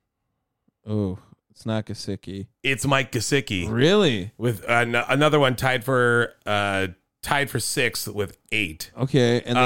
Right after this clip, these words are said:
Speaker 2: Uh, there's
Speaker 1: number
Speaker 2: also
Speaker 1: one,
Speaker 2: there's another
Speaker 1: right?
Speaker 2: one too on there. Uh, there, no, there's two more that you're missing. Um, there's another one that's tied for sixth. Uh, David Nelson. I have no clue who the fuck that is.
Speaker 1: No, no idea.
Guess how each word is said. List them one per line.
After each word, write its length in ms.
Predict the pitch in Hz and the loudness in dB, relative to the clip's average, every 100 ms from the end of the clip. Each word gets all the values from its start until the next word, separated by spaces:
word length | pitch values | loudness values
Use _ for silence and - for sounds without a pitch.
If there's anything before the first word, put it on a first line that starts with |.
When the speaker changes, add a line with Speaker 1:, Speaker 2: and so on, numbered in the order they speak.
| 123 | 4
Speaker 2:
Uh, 40 | |
there's 180 | 123 131 | 4 4
Speaker 1:
number 120 | 190 | 4
Speaker 2:
also 220 | 131 175 | 6 4
Speaker 1:
one, 400 | 113 127 123 95 | 4 2 0 0
Speaker 2:
there's 180 | 90 175 | 2 4
another 320 | 175 170 180 185 | 4 4 6 6
Speaker 1:
right? 60 | |
Speaker 2:
one 180 | 170 165 | 6 4
too 320 | - 160 143 | 2 2 4
on 220 | 123 123 120 | 2 2 2
there. 420 | 117 107 104 107 _ | 2 2 0 -4 _
Uh, 240 | 110 113 | 2 2
there, 220 | 117 147 127 | 2 2 2
no, 300 | 120 127 117 | 0 2 2
there's 180 | 110 | 0
two 160 | - 147 | 0 0
more 180 | 120 98 | 2 0
that 140 | 90 | -2
you're 60 | 92 | -4
missing. 340 | 90 95 85 - _ _ _ _ | -4 -4 -8 -12 _ _ _ _
Um, 360 | 104 110 104 113 | -2 0 0 0
there's 160 | 156 | 0
another 200 | 160 170 | 2 4
one 220 | 170 165 | 4 4
that's 220 | 151 139 - | 4 2 0
tied 480 | 127 123 123 127 - - | 0 0 0 -2 -6 -10
for 680 | - 127 117 113 110 107 98 | -2 2 4 4 4 2 0
sixth. 640 | - - 135 - - - _ - | -2 0 0 0 -10 -14 _ -2
Uh, 160 | 101 | -2
David 560 | 85 82 110 120 131 98 | -2 -4 -2 0 0 -2
Nelson. 560 | 92 92 110 - 151 - | -2 0 0 2 2 2
I 140 | 110 | 0
have 140 | 131 101 | 0 0
no 420 | 95 95 92 95 | -4 -2 0 0
clue 200 | - 101 | 0 -2
who 60 | |
the 120 | 92 87 | -2 -2
fuck 240 | 104 - | -4 -4
that 160 | 85 80 | -8 -8
is. 200 | 76 120 | -6 0
Speaker 1:
No, 200 | 123 98 | 0 0
no 180 | 104 117 | 0 2
idea. 280 | 113 101 | 2 0